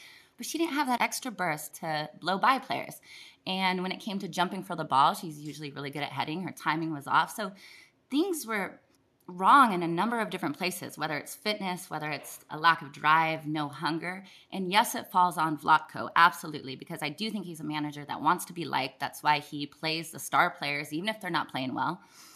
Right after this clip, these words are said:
And he doesn't know how to sit a player. He wants everybody to like him. And I, I think that's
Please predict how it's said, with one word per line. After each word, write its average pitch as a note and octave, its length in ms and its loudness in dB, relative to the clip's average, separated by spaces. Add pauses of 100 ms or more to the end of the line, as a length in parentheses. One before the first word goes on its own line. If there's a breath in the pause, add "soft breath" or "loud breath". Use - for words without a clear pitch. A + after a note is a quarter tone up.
(160 loud breath)
And D3+ 140 0
he D3+ 80 -4
doesn't F3+ 220 -4
know E3 100 -4
how E3 100 0
to E3 80 -4
sit G3+ 220 -2
a E3+ 40 -2
player. C#3 460 -6 (360 soft breath)
He D#3 100 -8
wants D3 400 -2 (100)
everybody A3 400 0
to G3 160 -10
like D3+ 180 4
him. C3 140 -6
And C3 80 -4
I, C#3+ 180 -2
I - 220 -8
think F#3+ 160 -6
that's - 340 -2